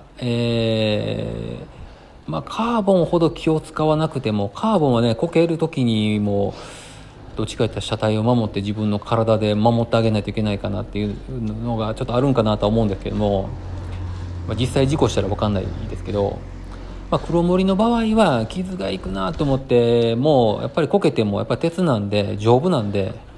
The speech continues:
あの、その辺は、あの、安心かなと。もう最悪リペイントしてでも直し-、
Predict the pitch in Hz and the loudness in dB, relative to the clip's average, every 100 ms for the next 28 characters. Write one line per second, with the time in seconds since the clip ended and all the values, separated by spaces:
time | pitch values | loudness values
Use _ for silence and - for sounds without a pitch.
0 | - - - - - - 117 107 - 170 | -20 -20 -20 -18 -14 -4 -2 -2 -2 -2
1 | 151 160 147 143 139 127 - - 117 107 | 0 0 0 2 2 0 -6 -8 -4 -2
2 | 104 104 107 107 107 110 - - - - | -2 -2 -4 -8 -8 -12 -14 -16 -18 -6
3 | 127 120 - 107 104 113 - - - - | -2 -2 -2 -4 -4 -10 -14 -14 -14 -16
4 | - - - - - - - - - - | -18 -20 -20 -20 -20 -20 -20 -16 -14 -12
5 | - 151 156 156 151 147 143 127 113 147 | -8 -2 2 2 2 2 4 2 0 2
6 | 131 107 110 - 104 101 98 98 - 131 | 2 2 -2 -6 -4 -2 -2 -4 -8 -4
7 | 117 120 - - | 2 2 0 -14